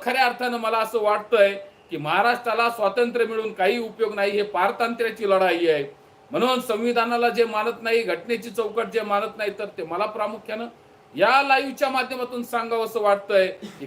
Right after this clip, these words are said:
खऱ्या अर्थानं आज देश सुद्धा पारतंत्र्यामध्येच आहे. प्रमुख विषयाला आपल्याला बगल देतो की नारायणगडावरून जी आपल्याला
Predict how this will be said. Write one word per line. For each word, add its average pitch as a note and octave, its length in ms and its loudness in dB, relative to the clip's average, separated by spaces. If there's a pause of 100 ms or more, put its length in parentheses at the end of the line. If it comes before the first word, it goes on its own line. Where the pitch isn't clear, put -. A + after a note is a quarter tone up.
खऱ्या G3+ 200 4
अर्थानं A#3+ 520 0 (240)
आज D3+ 140 -4
देश G#3+ 280 4
सुद्धा G#3+ 460 -4
पारतंत्र्यामध्येच F3+ 1160 -4
आहे. C#3 100 -2 (1000)
प्रमुख F#3 300 -2
विषयाला A3+ 380 -2
आपल्याला A3+ 360 0
बगल G#3+ 260 -2
देतो A3 320 0
की A3+ 240 -4 (280)
नारायणगडावरून A3+ 1040 0
जी A3 160 -2
आपल्याला G#3+ 480 0